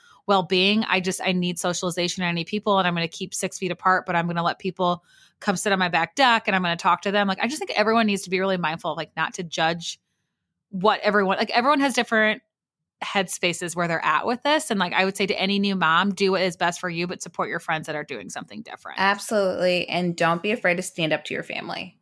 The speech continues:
Speaker 2: <laughs>
Speaker 1: Yes.
Speaker 2: I feel like a
Speaker 1: Yes.
Speaker 2: lot of those, like, where it gets tense is when it comes to family and all that stuff. So, but don't be afraid to say what
Speaker 1: And
Speaker 2: you
Speaker 1: don't
Speaker 2: want for family.
Speaker 1: Yeah. And don't be afraid to whip out your boob if you're comfortable with it, like Ashley did.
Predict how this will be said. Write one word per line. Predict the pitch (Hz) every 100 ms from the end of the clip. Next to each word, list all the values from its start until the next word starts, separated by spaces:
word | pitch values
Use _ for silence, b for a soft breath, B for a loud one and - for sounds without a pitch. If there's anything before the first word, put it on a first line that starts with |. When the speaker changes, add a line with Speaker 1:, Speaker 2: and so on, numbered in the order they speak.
| -
Speaker 2:
<laughs> | B B B B B _
Speaker 1:
Yes. | 190 190 190 180 - - - B B -
Speaker 2:
I | 190
feel | 180
like | 226 233
a |
Speaker 1:
Yes. | 214
Speaker 2:
lot | 165 175
of | 170
those, | 165 156 160
like, | 151 147 - - _ _ _ -
where | 165 156
it |
gets | 151 - -
tense | - 151 147 -
is | 143 - - _
when | - 151
it | 143
comes | 151 147
to | -
family | - 147 147 147 143 143 139
and | 127 113 92 -
all | 139
that | 151 85 -
stuff. | - -
So, | 156
but | 165 147
don't | 165 151 160
be |
afraid | 156 156 139 135 165 B B B B _
to | - 247
say | 247 254 240
what | 240
Speaker 1:
And | 269
Speaker 2:
you | 185
Speaker 1:
don't | -
Speaker 2:
want | 156 -
for | - 151
family. | 147 -
Speaker 1:
Yeah. | 131 - - -
And | 262 - _ _
don't | 277 285
be | 302 311
afraid | - 285 285
to | 262
whip | 240 254
out | 277
your | - 240
boob | 240 294 226
if | 214
you're | 240
comfortable | 240 233 269 247 190
with | 160 160
it, | 123
like | 190 185 185 -
Ashley | 196 220 - 214
did. | 190 165 139